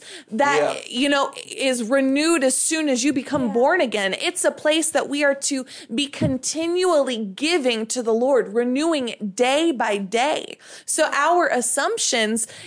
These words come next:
Speaker 1: if we're living up there, we're living in a territory that the enemy can be influencing.
Speaker 3: Yeah.
Speaker 1: And in my life, that's what happened. I had years,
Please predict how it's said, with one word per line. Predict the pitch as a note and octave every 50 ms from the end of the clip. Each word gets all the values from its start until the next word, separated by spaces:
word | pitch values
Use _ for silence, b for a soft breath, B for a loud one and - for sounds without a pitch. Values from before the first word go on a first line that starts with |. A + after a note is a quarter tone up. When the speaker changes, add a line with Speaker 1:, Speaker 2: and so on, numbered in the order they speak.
| C#4+ B _
Speaker 1:
if | C4+ D4 A#3 A#3
we're | A#3+ A#3+ C#4 D#4 F4 E4+
living | D4 C#4+ C4+ D#4 F#4 G4+ A4 A#4 F4+ D4 -
up | A#3 A3+ A3 A3+ -
there, | A3+ A3 G#3+ G#3+
we're | G#3+ A3 C#4 D#4 D4+
living | C#4+ C#4+ C#4+ D4 E4 G4+ G4 F4+ D#4+ D4+ C#4+ C#4 B B G#4 F4 C4+ - _
in | C#4+ D4+ D#4 D#4+ E4 E4 - - - _ _ _ _ -
a | A#3+ A#3+
territory | A#3+ - - C4 D4 E4 F4+ G4+ F#4+ F#4 F#4 - C4 B3 A3+ A3 G#3+ G#3 A3
that | G#3 B3 B3+ B3+ B3+
the | C4 A#3 - - A#3
enemy | C4 C#4+ F4 F#4 F4 D4 C4+
can | - - C4+ C#4 B3
be | A3+ A#3 A3 - -
influencing. | - B3+ B3+ C4 C4+ - A#3+ A#3 A3 G#3 G3 F#3+ - A#3 - - - - - - B3
Speaker 3:
Yeah. | B3 A#3+ B B B B B -
Speaker 1:
And | C#4 C#4+ C#4
in | - C4+ C4 B3+ B3+ B3
my | B3+ C4 D4+ F#4+ A4+ A4+ G4+
life, | D4 A3 G#3+ G#3+ A3+ B3+ A3+ -
that's | A3 C4 C#4+ E4 - - -
what | C#4 C4+ - -
happened. | - - - F4+ A4 - - - - C#3 - - -
I | C#4+ E4 F#4+
had | F4+ D#4+ C4+ A#3+ A3 A3 A3+ B B B _ _
years, | - G#3 G3+ G3+ G3+ G#3 A3+ C4+ E4 F#4+ F4+ B3+ G#3+ E3+ E3 - - - -